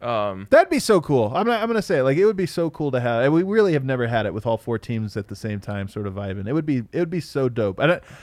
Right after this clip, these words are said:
Speaker 2: honestly,
Speaker 1: I've
Speaker 2: w-, Denver being such a transplant city, w-, sometimes one year of that could be the thing that stems it, where it's like, "Hey, everybody remembers the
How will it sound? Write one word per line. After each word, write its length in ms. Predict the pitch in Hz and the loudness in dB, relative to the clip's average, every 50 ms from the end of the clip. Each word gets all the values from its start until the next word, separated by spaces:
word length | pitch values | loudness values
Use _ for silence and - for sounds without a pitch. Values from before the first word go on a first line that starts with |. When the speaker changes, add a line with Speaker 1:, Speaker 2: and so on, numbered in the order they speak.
| - - | -14 -4
Speaker 2:
honestly, 460 | - 226 262 302 269 - 262 247 240 226 156 | 2 2 4 4 4 2 0 0 0 0 -2
Speaker 1:
I've 140 | - 143 180 | -2 -4 -4
Speaker 2:
w-, 140 | 180 196 - - | -4 -6 -8 -4
Denver 300 | 156 190 208 233 254 254 | 2 2 2 4 4 0
being 260 | 196 170 175 180 196 | -2 0 -2 -2 -2
such 260 | 185 - - 185 - - | -4 -2 -2 -2 -2 -2
a 40 | |
transplant 640 | 143 - - 151 151 151 - - - 156 143 - - | -6 -4 -2 -2 -2 -2 -4 -4 -4 -4 -4 -4 -6
city, 400 | - 123 123 147 156 160 156 - - - - _ _ - - | -4 -4 -2 0 0 -2 -2 -6 -14 -20 -20 _ _ -8 -4
w-, 220 | 156 160 196 - - | 0 2 2 0 0
sometimes 440 | - 247 277 339 320 330 320 269 175 | 2 2 2 2 2 -2 -2 0 0
one 340 | 147 143 143 165 196 202 165 | 0 2 4 4 4 2 2
year 300 | 131 123 123 135 160 185 | 0 2 2 2 2 0
of 100 | 190 185 | -2 -2
that 220 | 208 214 220 - - | -2 -2 -2 -2 -4
could 140 | 170 147 | -8 -6
be 120 | 143 185 196 | -4 -4 -4
the 120 | 175 165 | -4 -6
thing 220 | - - 190 196 196 | -6 -6 -6 -4 -4
that 140 | 175 - | -6 -6
stems 340 | - - - - 220 285 233 147 | -6 -4 -2 -2 0 0 -2 -4
it, 120 | 110 95 | -4 -2
where 100 | 104 127 | 0 -2
it's 120 | 127 - | 0 2
like, 140 | 143 131 120 - | 0 0 0 0
"Hey, 200 | 143 165 156 - | 0 0 0 0
everybody 380 | - 127 135 165 160 147 165 165 | 0 0 2 2 2 2 2 2
remembers 540 | 165 156 131 131 139 156 165 170 170 160 - | 2 2 2 0 0 0 0 -2 -2 -2 -2
the 260 | - 123 117 113 101 | -2 0 0 0 -2